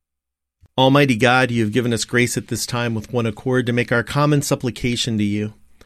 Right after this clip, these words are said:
And you have promised through your well-beloved Son that when two or three are gathered together in his name, you will be in the midst of them. Fulfill now, O Lord, our desires and petitions as may be best for us,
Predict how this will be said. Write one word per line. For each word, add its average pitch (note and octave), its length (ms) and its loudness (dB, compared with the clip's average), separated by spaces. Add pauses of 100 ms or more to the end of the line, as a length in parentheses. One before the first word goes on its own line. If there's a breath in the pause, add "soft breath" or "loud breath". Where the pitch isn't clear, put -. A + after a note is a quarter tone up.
(220 soft breath)
And C3+ 140 4
you C3+ 60 8
have C3 160 4
promised D3 420 2
through C#3+ 120 4
your B2 160 2
well-beloved A#2+ 580 2
Son G#2+ 320 -2
that G2 80 -4
when G#2 200 -2
two C#3 480 0
or A#2+ 140 -4
three A#2+ 420 -2
are A#2 160 -2
gathered A2+ 460 2
together A2 400 2
in G2+ 80 0
his G2 180 -4
name, A2 360 -4 (360 soft breath)
you A#2 200 0
will C3 100 4
be A2+ 180 0
in A2 100 2
the G#2+ 60 2
midst F#2+ 280 -4
of F2+ 100 -6
them. F#2 300 -6 (680)
Fulfill E3 360 4
now, C#3 300 6
O C#3 120 2
Lord, G#2+ 340 0
our A#2 200 -2
desires A2 580 0
and G#2+ 120 -4
petitions G#2 560 -6
as F#2+ 120 -6
may A2+ 160 0
be G#2+ 100 0
best G#2+ 300 0
for G#2+ 200 -8
us, - 260 -12